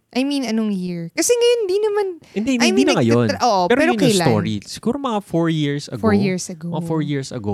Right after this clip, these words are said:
Speaker 2: yun. Oo. Medyo hayok pa sa, sa social media.
Speaker 1: Dati may time, naalala ko, ako naman sa, um, chat, sa phone, di ba, WhatsApp, ganyan, Viber. May time na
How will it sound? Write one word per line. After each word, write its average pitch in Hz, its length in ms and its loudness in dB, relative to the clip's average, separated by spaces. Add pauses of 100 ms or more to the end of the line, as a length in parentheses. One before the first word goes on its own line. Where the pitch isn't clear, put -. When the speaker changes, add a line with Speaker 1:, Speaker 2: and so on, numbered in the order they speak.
(120)
Speaker 2:
yun. 90 240 -4
Oo. 101 400 -4
Medyo 123 640 0 (320)
hayok 135 320 -2
pa 127 80 -2
sa, 120 220 -2 (960)
sa 104 320 -4
social 123 400 0
media. 101 400 0
Speaker 1:
Dati 294 240 2
may 311 240 -2
time, 208 320 0
naalala 233 400 0
ko, 165 560 -6 (560)
ako 247 160 -2
naman 254 400 0
sa, 220 480 2
um, 196 240 -4 (400)
chat, 233 320 -2 (800)
sa - 160 0
phone, 302 400 2
di 269 120 -4
ba, 233 120 4
WhatsApp, 190 640 -2
ganyan, 185 400 -2
Viber. 165 720 -4 (560)
May 247 240 0
time 226 320 0
na 208 140 2